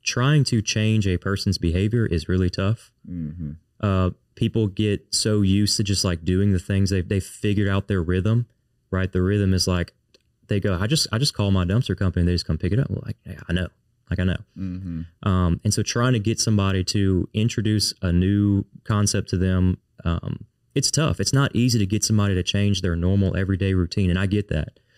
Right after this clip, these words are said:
Speaker 1: So that's kind of, for me, been the hardest part. It's like, how do I, you know, obviously I gotta tell you and show you that it's gonna save you money, but then I have to, like,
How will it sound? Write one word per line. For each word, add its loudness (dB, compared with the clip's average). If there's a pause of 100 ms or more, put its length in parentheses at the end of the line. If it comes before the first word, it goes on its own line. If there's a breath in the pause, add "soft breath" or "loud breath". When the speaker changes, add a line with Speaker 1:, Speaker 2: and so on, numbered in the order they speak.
(500 soft breath)
Speaker 1:
So 0
that's -2
kind 2
of, -2
for 0
me, 2
been 2
the 2
hardest 0
part. 0
It's -4
like, -2
how -2
do 2
I, 2 (500)
you -6
know, 2
obviously 0
I 0
gotta 0
tell -2
you 4
and 2
show 0
you 2
that 0
it's -4
gonna 0
save -2
you 2
money, 2
but -4
then 0
I 4
have 0
to, -2
like, -2